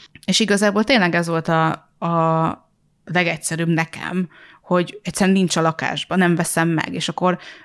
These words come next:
mit főzzünk ebédre, akkor nem tudom beletenni, mert nincs itthon. És akkor a kreativitásomra kellett bízni a dolgot, meg a, meg a Google-re, hogy mit, mit, mit lehet ebből főzni, hogy lehet, ö, vegán besamelt csinálni, stb.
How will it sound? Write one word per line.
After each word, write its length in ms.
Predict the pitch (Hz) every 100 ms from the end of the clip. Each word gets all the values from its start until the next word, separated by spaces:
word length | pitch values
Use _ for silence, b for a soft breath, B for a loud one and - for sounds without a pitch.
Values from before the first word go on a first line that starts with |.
| - -
mit 360 | - 214 214
főzzünk 420 | - 175 156 185 175
ebédre, 460 | 185 202 202 202
akkor 520 | 185 - 196 180 - _ _ _ -
nem 260 | - 208 185
tudom 300 | 190 175 175
beletenni, 520 | 170 160 156 - 175
mert 200 | 170 170
nincs 240 | 170 -
itthon. 460 | - - - 80 -
És 240 | - 175
akkor 260 | 175 - 185
a 80 | 185
kreativitásomra 920 | 233 180 156 165 165 156 160 160 160
kellett 340 | - 160 160
bízni 300 | 160 156 160
a 60 | 151
dolgot, 400 | 156 151 156 151
meg 140 | 156
a, 180 | 151 165
meg 200 | 160 156
a 60 | 165
Google-re, 560 | 175 196 180 190 196
hogy 280 | 190 165 160 B B B B
mit, 240 | 202 208
mit, 260 | 214 214 196
mit 180 | 202 190
lehet 180 | 165
ebből 280 | 170 156 160
főzni, 360 | 160 220 214 196
hogy 240 | 190 190
lehet, 340 | 165 156 - -
ö, 280 | 156 - 175
vegán 340 | 202 202 190
besamelt 460 | 185 - 185 180 180
csinálni, 300 | 180 170 156
stb. 460 | - 170 196 185